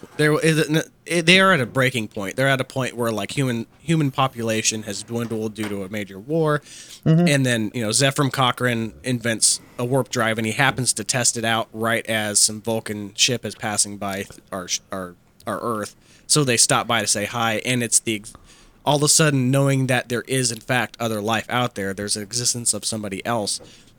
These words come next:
Speaker 1: that pushes humankind to work together and become one, one, you know, unit, for lack of a better word. Um,
Speaker 2: Yeah.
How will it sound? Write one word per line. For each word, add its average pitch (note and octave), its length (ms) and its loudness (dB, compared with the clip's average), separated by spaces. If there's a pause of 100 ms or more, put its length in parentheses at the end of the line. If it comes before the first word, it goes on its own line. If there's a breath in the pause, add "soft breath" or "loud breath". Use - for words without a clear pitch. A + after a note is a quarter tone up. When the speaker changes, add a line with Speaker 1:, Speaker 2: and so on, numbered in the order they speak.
(140)
Speaker 1:
that C3+ 260 -2
pushes A#2+ 340 0
humankind G2+ 680 -4
to G2+ 100 -12
work G2 180 -6
together F#2 460 -6
and F#2+ 200 -8
become F#2 420 -12
one, F2+ 300 -8 (260)
one, G#2 340 -4 (560)
you C3+ 140 0
know, E2+ 240 -10 (760)
unit, A#2+ 460 -2 (380)
for G2+ 220 -8
lack G2+ 220 -6
of F#2+ 80 -12
a F#2 60 -10
better F2+ 220 -8
word. E2+ 200 -14 (640 loud breath)
Um, C3+ 120 4
Speaker 2:
Yeah. C#3+ 200 6